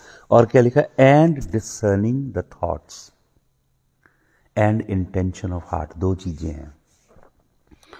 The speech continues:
आपकी सोल के अंदर, आपकी जान में विचार आते हैं, कल्पनाएं आती हैं, भावनाएं आती हैं, ड्रीम आते हैं, ख्वाबगाहें अंदर, कलाम उसको परख रहा है, इस समय भी परख रहा है आपको कलाम,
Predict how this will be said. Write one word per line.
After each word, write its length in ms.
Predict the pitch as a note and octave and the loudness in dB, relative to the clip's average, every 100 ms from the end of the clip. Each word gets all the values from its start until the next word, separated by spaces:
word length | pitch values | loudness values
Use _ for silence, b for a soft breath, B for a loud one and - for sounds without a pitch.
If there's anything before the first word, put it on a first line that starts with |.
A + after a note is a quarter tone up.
| B B B | B B B
आपकी 560 | A#2+ B2+ D3+ - - E3+ | 4 6 6 2 -6 -8
सोल 440 | - - A2 A#2 | -6 -2 0 2
के 200 | A2+ B2 | 0 -2
अंदर, 300 | G2 F2+ A2 | -2 0 0
आपकी 380 | A#2 G#2 - A#2+ | 0 0 -2 -6
जान 420 | F2+ F2+ E2+ F2 | -2 0 0 0
में 360 | F2+ G2 A#2 C#3 b b b _ _ | -2 -2 -2 -6 b b b _ _
विचार 500 | F#2+ F2+ - F2 F2+ | -4 -2 0 0 2
आते 300 | F2 D#2+ - | 0 -2 -6
हैं, 160 | F2+ F2 | -6 -6
कल्पनाएं 640 | - F#2 - F#2 F2+ F#2 | -4 -4 -2 -2 -2 -2
आती 340 | F2+ E2 - F2+ | -4 -6 -8 -6
हैं, 160 | F2 | -6
भावनाएं 560 | E2 E2+ F2 F2+ F2+ E2+ | -6 -4 -4 -4 -6 -6
आती 320 | D#2 D#2 F2 | -10 -12 -12
हैं, 180 | E2 D#2 | -10 -10
ड्रीम 360 | E2+ G2+ G2 F#2 | -6 -4 -2 -4
आते 300 | D#2+ - E2+ | -6 -10 -10
हैं, 260 | D#2 - b b b | -10 -14 b b b
ख्वाबगाहें 680 | - - A2 G#2 F#2+ F2 E2 | -6 0 0 0 -2 -2 -4
अंदर, 320 | D#2+ D2+ D2 b b b b | -8 -8 -10 b b b b
कलाम 540 | G#2+ G2+ G#2 B2 C3+ | 2 6 6 4 2
उसको 400 | - G#2+ - - | -4 -8 -8 -6
परख 380 | A2+ G2+ F#2+ - | -2 0 -2 -2
रहा 220 | F2+ F2 | -4 -2
है, 120 | G#2+ G2+ | -4 -6
इस 260 | A2+ - | -8 -2
समय 220 | D#3+ F3 | 0 0
भी 120 | F3 F3 | -4 -2
परख 320 | A#2+ G#2 A2+ | -2 -2 -4
रहा 120 | F#2+ | -6
है 40 | |
आपको 240 | F2 - E2+ | -6 -10 -12
कलाम, 420 | F2 E2 D#2 | -10 -10 -12